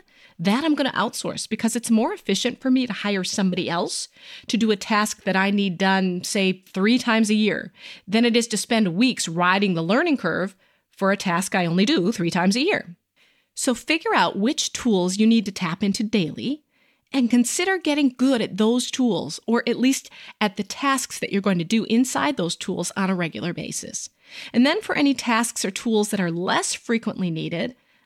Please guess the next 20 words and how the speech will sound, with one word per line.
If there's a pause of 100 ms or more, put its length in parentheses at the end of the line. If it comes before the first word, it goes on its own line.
(120)
outsourcing
might
be
more
efficient. (880)
Okay, (120)
number
two, (440)
the
pros
of
outsourcing.
Al-,
along
the
lines
we've
just
talked
about,